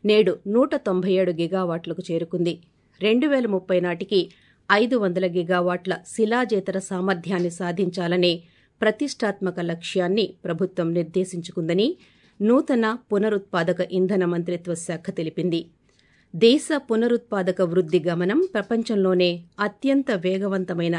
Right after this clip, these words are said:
ఇంధన ప్రయాణాన్ని, ఉజ్వల భవిష్యత్తును సూచిస్తోందని కేంద్ర ఇంధన మంత్రిత్వ శాఖ పేర్కొంది. భారత జావెలిన్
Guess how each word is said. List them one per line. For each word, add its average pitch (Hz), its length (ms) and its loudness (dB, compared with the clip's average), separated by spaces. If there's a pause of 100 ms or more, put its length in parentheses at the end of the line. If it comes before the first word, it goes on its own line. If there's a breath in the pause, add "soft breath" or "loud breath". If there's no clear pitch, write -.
(220)
ఇంధన 196 280 2 (100)
ప్రయాణాన్ని, 180 640 0 (500 soft breath)
ఉజ్వల 233 400 0 (160)
భవిష్యత్తును 185 640 -2
సూచిస్తోందని 180 720 0 (460 soft breath)
కేంద్ర 190 320 4 (280)
ఇంధన 254 240 2 (120)
మంత్రిత్వ 175 400 -6 (100)
శాఖ 165 280 -8 (260)
పేర్కొంది. 165 500 -4 (1600 soft breath)
భారత 226 480 0 (160)
జావెలిన్ 220 400 2